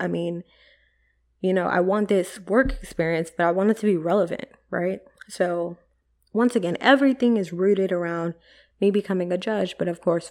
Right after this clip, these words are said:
first going to law school. So around nineteen, I start looking for a job at a law firm,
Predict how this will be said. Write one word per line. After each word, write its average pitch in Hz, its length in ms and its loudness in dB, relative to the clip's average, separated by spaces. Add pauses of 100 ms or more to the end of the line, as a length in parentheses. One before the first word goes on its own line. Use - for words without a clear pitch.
first 190 600 -2
going 170 240 -4
to 165 100 -8
law 175 180 -6
school. - 400 -8 (360)
So - 220 2
around 240 300 4
nineteen, 214 640 0 (500)
I 190 120 -2
start 185 280 -4
looking 196 220 -2
for 180 140 -2
a 170 60 -2
job 170 280 -6
at 170 60 -4
a 180 40 -6
law 170 160 -6
firm, - 380 -10